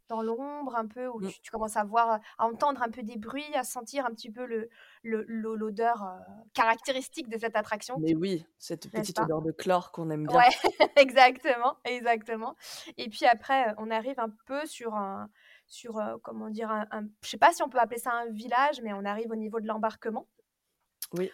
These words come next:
Speaker 1: Où, euh, où on embarque du coup dans des petits bateaux qui nous emmènent faire cette, euh, visite. On va passer d'abord dans le calme, près du restaurant, puisque le restaurant est vu depuis, euh, depuis l'attraction. C'est,
Speaker 2: Oui.
Speaker 1: je pense, chez nous, la seule,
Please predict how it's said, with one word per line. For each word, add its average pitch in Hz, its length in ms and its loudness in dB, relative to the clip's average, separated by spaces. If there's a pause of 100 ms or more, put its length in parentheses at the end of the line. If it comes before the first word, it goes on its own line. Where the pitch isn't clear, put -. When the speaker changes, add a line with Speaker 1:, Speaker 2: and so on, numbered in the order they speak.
(260)
Speaker 1:
Où, 220 200 -6
euh, 185 60 -4 (180)
où 208 100 -6
on 202 80 -4
embarque 202 340 -4
du 208 120 -18
coup - 180 -20
dans 262 180 4
des 277 120 -4
petits - 180 -16
bateaux 208 380 -6 (340)
qui - 140 -10
nous 220 220 -4
emmènent 208 420 -6
faire 202 280 -10
cette, 214 320 -12
euh, 202 240 -8
visite. 196 440 -14
On 233 80 -14
va 202 260 -12 (260)
passer 233 300 0
d'abord 240 380 0
dans 233 80 -2
le 226 160 -2
calme, 262 420 2
près 311 180 4
du 269 100 0
restaurant, 226 380 -2 (400)
puisque - 300 -14
le 302 180 0
restaurant 233 460 -2
est 262 120 -6
vu 240 260 -14
depuis, 247 500 -12
euh, 214 260 -6 (520)
depuis 220 260 -14
l'attraction. 233 640 -4
C'est, 220 460 -12
Speaker 2:
Oui. 196 100 0
Speaker 1:
je 220 80 -4
pense, 294 340 0
chez 254 180 -8
nous, 262 180 -8
la 247 200 0
seule, 277 420 0